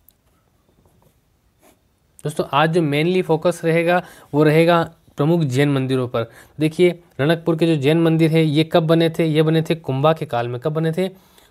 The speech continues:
कुंभा के काल में बने थे दोस्तों। और इनका जो मंदिर को निर्माण करवाया था वो कराया था धारण शाही जैन ने। किसने? धारण शाही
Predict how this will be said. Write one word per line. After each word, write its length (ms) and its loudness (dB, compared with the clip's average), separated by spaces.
कुंभा 340 0
के 240 -2
काल 220 -2
में 180 -6
बने 200 -6
थे 120 -10
दोस्तों। 360 -6
और 80 -6
इनका 260 0
जो 120 2
मंदिर 440 0
को 240 -2
निर्माण 420 0
करवाया 240 2
था 140 0
वो 100 2
कराया 220 -2
था 120 2
धारण 400 -2
शाही 300 -2
जैन 240 -4
ने। 140 -6
किसने? 280 -4
धारण 440 -2
शाही 460 -4